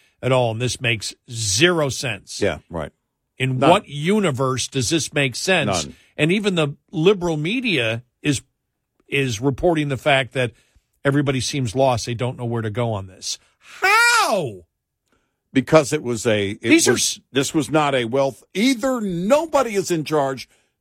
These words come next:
Speaker 2: and nobody is, is, is competent here. And I, I'm throwing that out as a possibility. I'm not saying it, it isn't the case. That could well be the case.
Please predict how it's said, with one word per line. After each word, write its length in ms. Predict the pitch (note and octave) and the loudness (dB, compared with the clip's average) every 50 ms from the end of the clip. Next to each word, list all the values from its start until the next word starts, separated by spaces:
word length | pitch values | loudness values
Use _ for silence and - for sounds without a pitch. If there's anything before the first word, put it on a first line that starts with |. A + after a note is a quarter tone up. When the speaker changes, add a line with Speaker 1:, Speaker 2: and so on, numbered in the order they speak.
| _ _ - | _ _ 2
Speaker 2:
and 360 | F3+ F3 F3 E3+ F3+ G3 A3 | 4 4 4 2 0 2 2
nobody 420 | B3+ D4 D4 C4+ A#3 A#3+ G#3 G3 F3+ | 4 2 2 2 0 -2 -2 -2 -2
is, 180 | E3+ D3 - F#3+ - _ | -2 -2 -4 -4 -6 _
is, 300 | - D3+ D3+ B2 - - - | -4 -4 -4 -4 -6 -6 -4
is 180 | D3+ C#3+ A#2+ | -4 -4 -4
competent 600 | - - F#3+ F#3 F#3+ G3+ - C#3 A#2 A#2+ A#2 - | -2 2 4 4 4 4 2 -2 -4 -4 -6 -6
here. 320 | - A#2 A2 G#2 G2 G2 G2 _ _ _ - | -4 -2 0 0 0 -2 -4 _ _ _ -8
And 380 | F2+ E2+ E2+ E2+ E2 D#2+ D2+ - _ _ _ - F2+ | -6 -6 -4 -6 -6 -8 -10 -12 _ _ _ -8 -6
I, 160 | D#2+ D#2+ D#2 D2+ | -4 -4 -4 -6
I'm 220 | - E2 E2+ E2 - _ _ - | -8 -8 -8 -8 -8 _ _ -2
throwing 180 | F#2 F2+ G2 G2+ | -2 0 0 0
that 160 | G#2 G2+ G#2+ | 0 0 0
out 160 | G#2+ A2 G#2+ | 0 0 -2
as 140 | G#2 F#2 F2+ | -2 -6 -10
a 40 | F#2+ | -6
possibility. 720 | - G#2+ A2 G2 - - A#2 A#2 A2 G#2+ F#2 F2+ F2 E2+ _ _ _ _ - | -4 -2 -2 -2 -2 0 0 0 0 0 -4 -6 -8 -8 _ _ _ _ -6
I'm 60 | F#2+ | -4
not 140 | G2+ G2+ - | -2 -2 -2
saying 260 | - - A2+ G2 F#2 | -2 -2 -2 -2 0
it, 260 | F2+ F2 D#2 F#2+ - _ - | -2 -2 -4 -8 -10 _ -6
it 140 | G#2+ G#2 - - | -6 -6 -4 0
isn't 300 | - B2+ A#2 - A#2+ G#2+ | 0 0 0 0 -4 -4
the 80 | - G#2 | -4 -2
case. 500 | - C3+ A#2 G2+ E2 F2 - - - _ _ _ _ _ _ _ _ _ _ _ _ _ _ - | 0 2 2 2 0 -6 -12 -16 -18 _ _ _ _ _ _ _ _ _ _ _ _ _ _ 0
That 180 | G#2 G#2+ G#2+ | 0 0 0
could 160 | - - B2+ A#2 | 2 2 2 4
well 220 | A2 A#2+ A#2+ A2+ | 2 0 0 -2
be 140 | G2 G#2 G#2+ | -2 -4 -4
the 100 | F#2 G2 | -6 -6
case. 480 | G2 - A#2 A2+ F#2+ F#2 - - - | -6 -2 -2 -2 -2 -4 -8 -10 -12